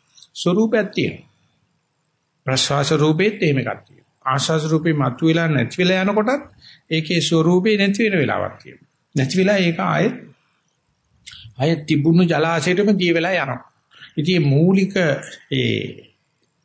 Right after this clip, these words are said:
ශක්තිය වලට මේ නාම රූප කියලා, අ, තමයි කියන්න තියෙන්නේ. හැම එකෙම ඒ, ඒ දිය වෙන මූල ශක්තියේ අඩුම ගානේ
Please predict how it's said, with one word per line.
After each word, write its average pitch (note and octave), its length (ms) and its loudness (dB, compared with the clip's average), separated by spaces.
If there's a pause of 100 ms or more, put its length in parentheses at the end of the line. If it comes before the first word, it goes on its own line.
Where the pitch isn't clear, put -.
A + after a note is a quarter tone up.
(920)
ශක්තිය D3+ 460 -2
වලට G#2 280 0 (480)
මේ D#3+ 180 0
නාම C#3+ 280 0
රූප C#3 280 2
කියලා, D3 340 -2 (1080)
අ, B2+ 80 -6 (200)
තමයි C#3 340 0
කියන්න D3+ 360 -2
තියෙන්නේ. G2 340 -12
හැම A#2+ 160 0
එකෙම A#2+ 360 0
ඒ, F3+ 140 0 (1300)
ඒ A2 180 -2
දිය B2 220 0
වෙන B2+ 220 0
මූල B2+ 260 2
ශක්තියේ A#2+ 640 -2 (340)
අඩුම D3 640 2
ගානේ A2+ 520 2